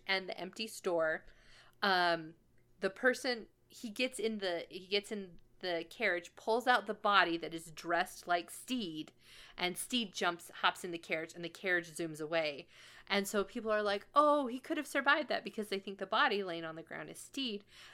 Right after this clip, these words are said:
And <laughs> this part I told Megan,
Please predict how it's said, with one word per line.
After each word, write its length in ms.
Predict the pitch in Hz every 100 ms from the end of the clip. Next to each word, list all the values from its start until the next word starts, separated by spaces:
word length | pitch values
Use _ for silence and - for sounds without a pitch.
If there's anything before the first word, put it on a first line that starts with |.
| -
And 240 | - 214 208 -
<laughs> 80 | -
this 200 | 254 -
part 260 | - 214
I 40 | -
told 340 | - - 214 - -
Megan, 500 | - - - - -